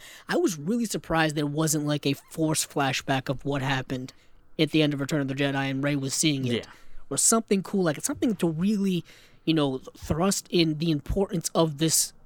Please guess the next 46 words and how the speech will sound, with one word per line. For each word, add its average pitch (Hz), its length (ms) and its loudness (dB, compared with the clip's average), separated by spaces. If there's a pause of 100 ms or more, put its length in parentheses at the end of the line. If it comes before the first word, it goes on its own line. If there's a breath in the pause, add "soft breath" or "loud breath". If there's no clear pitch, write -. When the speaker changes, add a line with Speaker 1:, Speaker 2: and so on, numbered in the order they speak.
(100)
Speaker 1:
specific - 540 -4
area 165 420 0 (360 loud breath)
and 156 180 4
the 160 80 2
reason 160 380 2
why, 143 260 2
you 143 300 0
know, 143 140 0
she's 139 260 0
here 156 160 2
and 135 80 -2
why 147 180 2
she's 143 180 -4
going 151 200 -2
to 143 100 -6
be, 139 240 0 (380 soft breath)
you 151 80 0
know, 135 260 -2
influenced 151 800 0
or, 139 260 0
like, 139 300 -6
kind 170 240 -2
of 165 80 -8 (240)
try 160 160 0
to 156 80 -2
be 147 140 0
seduced 147 640 -2
by 143 340 -4 (340 soft breath)
the 156 80 -2
dark 139 280 2
side 135 240 0
and 135 100 0
all 135 100 2
that 131 140 -2
kind 135 160 0
of 127 60 0
stuff. 262 240 0
Because, 208 340 4 (800 loud breath)
uh, 190 100 4
for 240 240 2
all 277 200 6
the 233 120 6
negative 220 300 2
things 214 180 2
we've 170 140 -2
said, 233 380 0